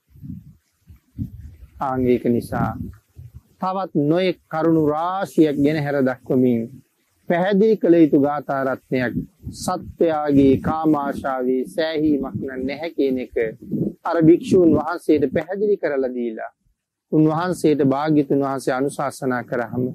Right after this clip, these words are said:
මේ භික්ෂුන් වහන්සේ, පින්නතුනි, කරුණු තේරුම් අරගෙන අති උතුම් සෝවාන් ආර්ය මාර්ග ඵලය ලබා ගත්තා. සත්පුරුෂයන්ගේ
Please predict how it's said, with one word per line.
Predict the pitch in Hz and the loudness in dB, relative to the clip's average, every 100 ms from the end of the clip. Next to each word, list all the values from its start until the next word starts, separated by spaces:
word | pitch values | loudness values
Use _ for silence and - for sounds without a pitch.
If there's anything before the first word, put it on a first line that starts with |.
| - - - - - - - - - - - - | -10 -12 -12 -12 -8 -8 -6 -6 -4 -6 -10 -2
මේ | 170 147 | 2 6
භික්ෂුන් | 147 - 151 139 | 6 6 4 2
වහන්සේ, | 131 131 139 147 | 0 -4 -2 0
පින්නතුනි, | 131 123 127 120 | 2 2 0 -2
කරුණු | - 156 185 180 | -4 0 2 4
තේරුම් | 147 143 139 131 127 | 4 4 4 2 0
අරගෙන | 120 113 113 107 107 _ - - - _ _ - - _ | 0 0 -2 -4 -12 _ -18 -16 -18 _ _ -20 -20 _
අති | - - 151 | -8 2 4
උතුම් | 131 143 127 | 4 4 0
සෝවාන් | 117 143 127 127 123 120 117 | 0 2 2 2 0 -2 -4
ආර්ය | 123 135 131 123 | -4 -2 0 0
මාර්ග | 120 123 143 143 | 0 -2 -2 -4
ඵලය | 123 127 127 | -2 -2 -2
ලබා | 123 117 123 | -2 -4 -8
ගත්තා. | - - - - _ _ _ _ - - - _ _ _ _ _ _ _ _ - - | -8 -10 -20 -20 _ _ _ _ -16 -14 -14 _ _ _ _ _ _ _ _ -20 -18
සත්පුරුෂයන්ගේ | - 185 180 _ _ 165 151 - 143 135 131 127 | -8 -6 -6 _ _ 4 4 4 0 2 4 4